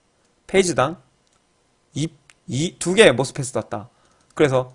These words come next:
총 브이씨씨에 할당되는 모스펫은 여덟 개다. 여덟 개밖에 안 됩니다. 이거 아이파이브까지 어떻게 쓰겠는데 아이세븐 쓰기에는 부족한 제품 맞습니다. 예. 이건 뭐 에이치 삼일공하고 셋에서 해야 돼요.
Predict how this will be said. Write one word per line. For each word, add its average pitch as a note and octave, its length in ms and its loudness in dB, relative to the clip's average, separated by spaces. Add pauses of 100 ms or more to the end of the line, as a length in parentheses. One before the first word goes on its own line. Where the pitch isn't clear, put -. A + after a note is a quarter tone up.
(220)
총 B3 440 4
브이씨씨에 F3 580 2 (320)
할당되는 F3+ 680 2 (280)
모스펫은 - 500 -8 (100)
여덟 B2+ 260 0
개다. - 300 -20 (420)
여덟 F3+ 220 4
개밖에 G2+ 300 -8
안 F#2+ 80 -14
됩니다. G2 400 -16 (500)
이거 F3 160 2
아이파이브까지 D#3 600 6
어떻게 B2+ 180 -2
쓰겠는데 C3+ 300 -4
아이세븐 F3 440 -2
쓰기에는 D3 360 -6
부족한 D#3 400 -6
제품 A#2 260 -6
맞습니다. C#3+ 580 -4 (320)
예. G#2 260 -8 (460)
이건 E3+ 220 0
뭐 C#3 280 4 (300)
에이치 G3+ 300 4
삼일공하고 D3 680 6
셋에서 F#3 420 0
해야 A2+ 160 2
돼요. - 280 -6